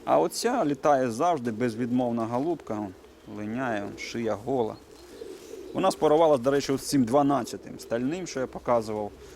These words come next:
Пара, звісно, льотчиків, та, ну, вона зовсім не підходить під, е, по забарвленню до один до одного. Хоч і кажуть мені, що мені аби літало, та ні. Я все-таки намагаюся, щоб більш-менш воно було,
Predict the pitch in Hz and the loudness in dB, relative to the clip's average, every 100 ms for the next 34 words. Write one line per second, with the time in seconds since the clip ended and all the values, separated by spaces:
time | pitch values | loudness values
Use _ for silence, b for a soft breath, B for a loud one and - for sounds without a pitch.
0 | B B - - 151 156 143 143 139 - | B B -18 0 6 6 6 2 0 0
1 | 139 170 196 - 131 131 - 131 131 131 | 0 0 -2 -6 -8 -8 -6 -4 0 0
2 | 127 131 120 107 - - 113 120 110 139 | 0 -2 -4 -6 -12 -6 0 2 4 2
3 | 117 110 104 - - - - 117 113 120 | 2 -4 -8 -10 -18 -16 -6 -4 -4 -6
4 | - 117 110 - 107 101 110 113 107 104 | -2 -2 -2 -4 -8 -6 -4 -2 0 -2
5 | - 107 113 139 165 143 131 113 117 110 | -4 0 2 2 2 2 0 0 0 0
6 | 117 113 117 107 110 107 131 120 120 175 | 0 2 0 0 -2 -2 -2 -2 0 2
7 | 165 139 139 131 123 120 120 123 113 117 | 2 0 0 0 0 -2 2 2 2 2
8 | 113 - 110 107 - 117 110 101 B B | 0 2 2 0 -4 -4 -4 -6 B B
9 | B - 113 123 107 117 120 123 120 113 | B -6 -2 -4 -4 -4 -4 -2 -2 -4
10 | - 98 117 - 113 107 - 104 98 104 | -6 -4 -4 -2 -2 -2 -4 -6 -4 -2
11 | 104 | -2